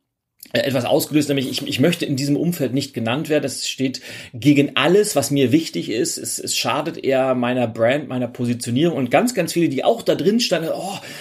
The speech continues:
welch große Ehre, dass ich jetzt mal wieder erwählt wurde.“ Und ja, bei mir war es halt genau das Gegenteil. Und ich habe dann einen,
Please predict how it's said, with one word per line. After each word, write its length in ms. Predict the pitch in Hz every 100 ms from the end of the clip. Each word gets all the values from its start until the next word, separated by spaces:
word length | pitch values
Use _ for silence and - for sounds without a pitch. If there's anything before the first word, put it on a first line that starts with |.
| - -
welch 360 | 117 180 185
große 480 | - 170 185 190 170
Ehre, 500 | - 156 185 196 165
dass 160 | 151 147
ich 60 |
jetzt 160 | 147 127
mal 420 | 143 180 220 143
wieder 480 | 160 208 190 156 -
erwählt 480 | 139 120 175 190 120
wurde.“ 360 | 147 156 147
Und 260 | 139 143 - - - - - -
ja, 100 | 170
bei 140 | 151
mir 160 | 170 165
war 80 |
es 100 | 147
halt 180 | 160 147
genau 200 | 143 143
das 140 | 131 -
Gegenteil. 400 | 151 170 123 113
Und 60 |
ich 100 | 113
habe 120 | 120
dann 140 | 123 120
einen, 360 | 117 120 117